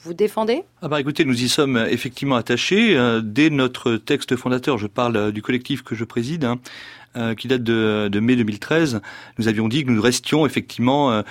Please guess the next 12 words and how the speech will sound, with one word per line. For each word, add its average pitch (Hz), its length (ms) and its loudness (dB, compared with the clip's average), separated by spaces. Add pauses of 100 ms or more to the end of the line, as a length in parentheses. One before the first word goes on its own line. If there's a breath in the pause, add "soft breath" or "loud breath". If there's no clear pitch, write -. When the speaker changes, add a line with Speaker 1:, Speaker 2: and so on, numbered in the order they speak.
(260 loud breath)
Speaker 2:
euh, 107 100 0
profondément 123 400 0
attachés 113 300 2
aux 120 80 4
spécificités - 720 0
qui 120 160 -6
sont, 143 240 0
comme 107 300 0
cela 107 220 -2
vient 110 120 0
d'être 113 240 0
rappelé, 123 440 2